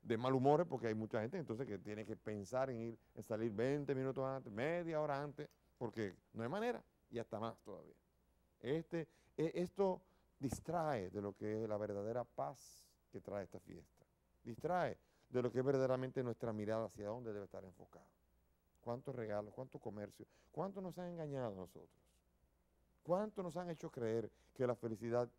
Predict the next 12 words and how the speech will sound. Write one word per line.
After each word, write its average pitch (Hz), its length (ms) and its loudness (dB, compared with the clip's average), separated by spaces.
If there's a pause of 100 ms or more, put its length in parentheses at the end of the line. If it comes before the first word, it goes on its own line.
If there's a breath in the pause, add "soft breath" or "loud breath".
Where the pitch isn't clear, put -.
(140)
está 117 260 -4
en 117 100 -2
lo 117 80 0
exterior? 92 720 -4 (1000)
¿Y - 80 -12 (120)
cuánto, 170 560 -2 (240 soft breath)
eh, 120 220 0
eh, 131 180 -2
incluso 131 440 0
lo-, 131 160 2
los 110 160 2
medios 131 480 2